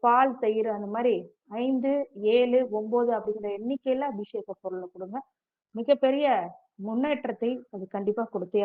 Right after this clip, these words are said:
ஆகும். மிதுன ராசிக்காரங்க, வரவுகள் அதிகரிக்கக்கூடிய நாள். எங்க இருந்தாவது பணம்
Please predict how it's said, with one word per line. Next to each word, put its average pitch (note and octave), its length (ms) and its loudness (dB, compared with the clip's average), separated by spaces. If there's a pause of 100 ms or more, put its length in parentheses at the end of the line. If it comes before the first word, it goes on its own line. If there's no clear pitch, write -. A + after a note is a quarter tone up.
ஆகும். G#3+ 240 -4 (1040)
மிதுன D#4 540 12
ராசிக்காரங்க, B3+ 600 6 (140)
வரவுகள் C#4+ 600 8
அதிகரிக்கக்கூடிய A#3+ 680 2 (120)
நாள். A#3 160 2 (440)
எங்க A#3 220 2
இருந்தாவது C4 420 8 (140)
பணம் C4+ 280 6